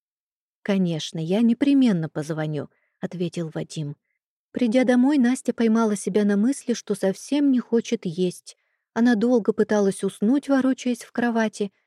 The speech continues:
Она всегда раньше думала, что ей нравятся высокие брюнеты с кудрявыми волосами, а Вадим совершенно не вписывался в придуманный ею образ. Она была впечатлена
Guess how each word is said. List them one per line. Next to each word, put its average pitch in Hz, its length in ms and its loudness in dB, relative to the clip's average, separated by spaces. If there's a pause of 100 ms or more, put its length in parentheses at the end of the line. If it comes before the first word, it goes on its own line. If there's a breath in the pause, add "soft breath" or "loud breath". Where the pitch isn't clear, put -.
(400)
Она 233 180 2
всегда 277 420 0
раньше 254 340 0
думала, 240 360 0
что - 160 -4
ей 240 100 2
нравятся 226 520 0
высокие 226 460 0
брюнеты 247 500 0
с - 80 -6
кудрявыми 170 600 -4
волосами, 165 640 -6 (420)
а 226 120 0
Вадим 254 340 2
совершенно 247 760 0
не 202 140 2
вписывался 185 640 -4
в - 80 -10
придуманный 180 560 -2
ею 170 340 -4
образ. 170 500 -6 (540)
Она 254 200 2
была 233 220 2
впечатлена 202 920 -2